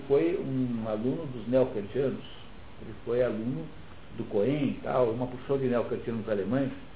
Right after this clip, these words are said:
e ele, ele depois abandonou completamente isso, porque não, um homem inteligente não consegue ser idealista, ele tem que ser muito bobalhão para acreditar numa coisa dessa, não é isso?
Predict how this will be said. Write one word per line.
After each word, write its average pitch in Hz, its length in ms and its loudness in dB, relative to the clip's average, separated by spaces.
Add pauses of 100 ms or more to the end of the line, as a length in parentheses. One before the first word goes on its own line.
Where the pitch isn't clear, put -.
(500)
e 117 140 2
ele, 139 600 4
ele 131 160 2
depois 135 380 6
abandonou 147 480 4
completamente 127 640 0 (100)
isso, 127 200 -2 (300)
porque 135 380 0
não, 175 120 -2
um 139 180 0
homem 151 200 4
inteligente 151 420 -4
não 175 100 -2
consegue 143 380 0 (100)
ser 120 60 -4
idealista, 104 520 -4 (200)
ele - 120 -12
tem 151 100 -8
que - 100 -10
ser 160 100 0
muito 131 240 0
bobalhão 131 480 2
para 110 100 -4
acreditar 104 380 -4
numa 104 180 -4
coisa 104 300 -6
dessa, 117 240 0 (800)
não 101 100 2
é 123 60 6
isso? - 240 2